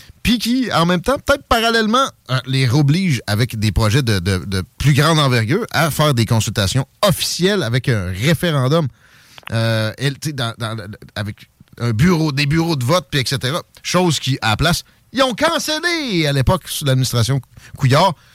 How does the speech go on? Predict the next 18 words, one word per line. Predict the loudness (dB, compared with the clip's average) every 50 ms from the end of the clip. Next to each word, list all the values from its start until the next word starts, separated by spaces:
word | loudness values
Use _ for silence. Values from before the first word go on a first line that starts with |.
| _ _
simultanément | -10 -8 -8 -8 -6 -6 -6 -4 -2 0 0 2 2 0 0 -2 -2 -2
avec | -2 -2 -2 0
l'arrivée | 0 0 0 -2 -4 -4 -6
du | -6 -4
tramway | -2 -2 0 0 0 0 0 -2 -2 _ _ _ _ _ _ -2
dans | 0 0
le | 2
paysage | 2 2 2 2 2 0 0 2 2 0 -2 -4 -8 -12 -20 _ _ -6
de | -2
la | 0
région | 2 2 4 2
de | 2 2
Québec | 0 0 0 0 -2 -2 0
par | 0 2 2
l'entremise | 2 2 0 0 0 0 0 0 0
de | 0 0
Régis | 0 0 0 0 -2 -2 0
Labombe. | 0 2 2 2 2 0